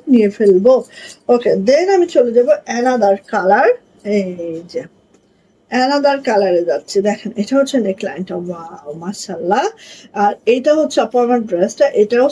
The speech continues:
সেম with আপু কিছু লাকনো করে দেওয়া আছে, যে কারণে এটা আরো সুন্দর হয়েছে। হ্যাঁ, so যার যেটা পছন্দ আপু নিয়ে ফেলবেন। ওকে, এই যে দেখেন, কালার,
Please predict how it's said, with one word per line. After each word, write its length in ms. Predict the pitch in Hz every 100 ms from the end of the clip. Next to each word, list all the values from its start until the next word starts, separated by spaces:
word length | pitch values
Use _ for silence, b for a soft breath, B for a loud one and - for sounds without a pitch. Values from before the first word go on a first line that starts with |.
| -
সেম 220 | 269 269 277
with 160 | 254 240 269
আপু 140 | 294 302 285
কিছু 180 | 262 - 285 277
লাকনো 300 | 226 - 262 233
করে 160 | 240 226
দেওয়া 220 | 226 220 240 240
আছে, 200 | 240 - 523 B B B 233
যে 80 | 262 285
কারণে 260 | 294 330 339
এটা 140 | 247 277 - - 220
আরো 160 | 220 220 220 -
সুন্দর 300 | 208 190 185 190
হয়েছে। 320 | 180 180 185 196
হ্যাঁ, 160 | 294 294
so 80 | 262 247 -
যার 200 | 247 285 403
যেটা 160 | 392 330
পছন্দ 340 | 269 269 294 269 262
আপু 140 | 311 440 B B B -
নিয়ে 160 | 277 302 269
ফেলবেন। 320 | 196 190 165 247
ওকে, 180 | - 233 -
এই 60 | 208 202
যে 60 | 185
দেখেন, 260 | 185 - 190 - _ _ _ _ _ _ _ _ _ b b b _ _ _ _ _ _ _ _ -
কালার, 280 | 233 190 254